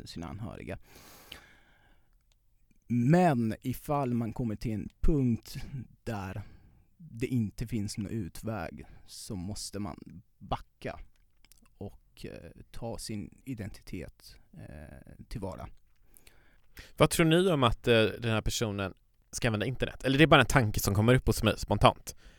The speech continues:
Speaker 2: Jag har absolut inte de erfarenheterna, jag har egentligen inte koll, men jag tänker spontant att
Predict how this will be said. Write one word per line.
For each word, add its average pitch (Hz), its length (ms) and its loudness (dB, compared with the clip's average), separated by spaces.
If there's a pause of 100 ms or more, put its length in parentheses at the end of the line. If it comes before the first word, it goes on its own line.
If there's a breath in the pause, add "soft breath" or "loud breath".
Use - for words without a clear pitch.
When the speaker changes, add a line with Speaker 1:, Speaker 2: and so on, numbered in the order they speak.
(220 soft breath)
Speaker 2:
Jag 117 120 6
har 117 80 10
absolut 113 360 4
inte 110 160 2
de 101 100 4
erfarenheterna, 98 680 0
jag 107 120 4
har 95 300 4
egentligen 98 420 -2
inte 92 120 -6
koll, 98 240 2
men 123 120 2
jag 120 120 6
tänker 139 200 0
spontant 107 560 2
att - 220 2